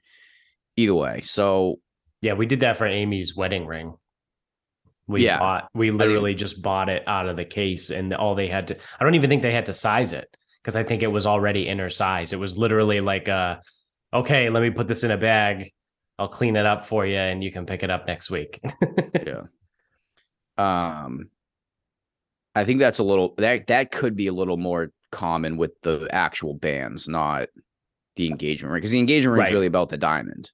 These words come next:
Speaker 2: Right, right, right, right.
Speaker 1: <clears throat> So more emphasis is put on that. Um, so, so we're sitting there and I'm like, "All right." So I ultimately pick my one.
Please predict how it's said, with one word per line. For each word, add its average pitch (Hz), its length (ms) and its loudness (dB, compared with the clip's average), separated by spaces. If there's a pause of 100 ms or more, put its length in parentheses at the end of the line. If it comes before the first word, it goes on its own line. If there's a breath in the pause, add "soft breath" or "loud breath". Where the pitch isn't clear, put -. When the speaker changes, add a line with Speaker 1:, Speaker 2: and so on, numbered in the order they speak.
Speaker 2:
Right, 92 300 0
right, 87 180 -4
right, 80 180 -4
right. 67 220 -8 (800)
Speaker 1:
<clears throat> 151 360 4
So 110 160 2
more 98 220 4
emphasis 87 380 -4
is 78 120 -8
put - 180 -8
on 71 160 -4
that. 73 320 -2 (440)
Um, 82 680 0 (960)
so, 90 600 4 (2000)
so - 120 -4
we're 92 100 0
sitting - 300 4
there 90 380 2 (840)
and 87 880 0
I'm 90 80 0
like, 90 140 2
"All 92 40 4
right." 78 200 2
So 110 100 0
I 98 60 4
ultimately 110 360 2
pick - 220 -8
my 87 140 -2
one. 76 360 -6